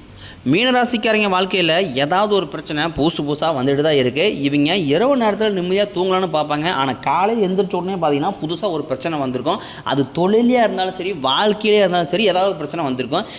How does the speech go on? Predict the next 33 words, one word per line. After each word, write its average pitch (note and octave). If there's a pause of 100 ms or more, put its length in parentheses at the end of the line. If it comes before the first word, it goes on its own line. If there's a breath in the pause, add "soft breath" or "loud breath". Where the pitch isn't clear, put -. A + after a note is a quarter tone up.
"ஏன் E3
எனக்கு D#3+
மட்டும் F#3+
ஏன் G3+
இவ்வளவு E3
கஷ்டம் E3+
வருது? D#3+
என்னோட D#3
வாழ்க்கையில G#3
நான் F3+
யாருக்குமே F#3+
வந்து E3+ (240 loud breath)
துன்பத்தையோ G#3+
கெடுதலையோ F#3
நான் F3
பண்ணதில்லை, D#3+
எனக்கு F#3+
மட்டும் G3
ஏன் G#3+
இப்படி D#3
நடக்குது?" E3
அப்படின்னு C#3+
புலம்புவாங்க. D3 (1300 loud breath)
மீனராசிக்காரங்களுக்கு G#3
பிரச்சனைங்கிறது F#3+
வரும், E3+
அது D#3
கொஞ்ச C#3+
நாள் E3+
இருக்கும், D#3+
அதுக்கப்புறம் D3+
அந்த C3+
பிரச்சனை E3+